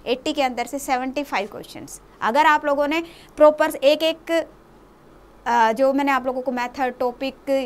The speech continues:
जो भी आप लोगों को कराया, अगर उस तरह से किया है तो सेवेंटी फ़ाइव क्वेश्चंस आप इजीली कर पाते, ठीक है ना। हाँ जी, कुछ क्वेश्चंस थे ट्रिकी, मैं मानती हूँ,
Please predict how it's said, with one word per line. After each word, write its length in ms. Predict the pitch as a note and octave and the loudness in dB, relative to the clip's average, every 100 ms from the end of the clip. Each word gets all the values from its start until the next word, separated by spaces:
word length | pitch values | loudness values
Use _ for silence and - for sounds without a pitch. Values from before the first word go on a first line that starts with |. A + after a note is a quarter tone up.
| G#3+ G3+ | -6 -4
जो 160 | B3 | -2
भी 160 | A#3 E4 | 0 2
आप 180 | D4 C4+ | 2 2
लोगों 180 | C4 B3+ | -4 -4
को 60 | |
कराया, 300 | B3 G3 G#3 | -4 -2 -4
अगर 160 | A3+ B3 | -4 -6
उस 160 | B3+ | -6
तरह 180 | - A3 | -8 -8
से 140 | A3 C4 | -6 -8
किया 240 | B3 A3 | -4 -4
है 120 | B3 | -2
तो 100 | C4+ | -4
सेवेंटी 500 | C#4 B3+ A#3+ C4+ D#4 | -4 -4 -4 -4 -6
फ़ाइव 300 | D4+ B3+ B3 | -6 -4 -4
क्वेश्चंस 440 | B3+ A3+ - A3 A3 | -4 -10 -10 -12 -12
आप 160 | F#3+ | -12
इजीली 260 | G3 F3+ F3+ | -14 -14 -14
कर 140 | E3+ - | -14 -16
पाते, 280 | - - - - _ - - | -20 -20 -20 -20 _ -20 -14
ठीक 140 | - D4+ | -6 -4
है 60 | |
ना। 80 | E4 - - - D4+ | -4 -6 -20 -6 -2
हाँ 120 | F4+ | 0
जी, 100 | E4 | -2
कुछ 200 | F4+ - | -6 -2
क्वेश्चंस 460 | F4+ F4+ G4 F#4 - | 0 0 -2 -6 -2
थे 120 | G4 | -2
ट्रिकी, 320 | F#4+ D#4+ E4 | -2 -6 -4
मैं 120 | E4+ | -2
मानती 340 | C#4+ A#3+ A#3+ C4 | -2 -4 -6 -6
हूँ, 160 | E4 | -6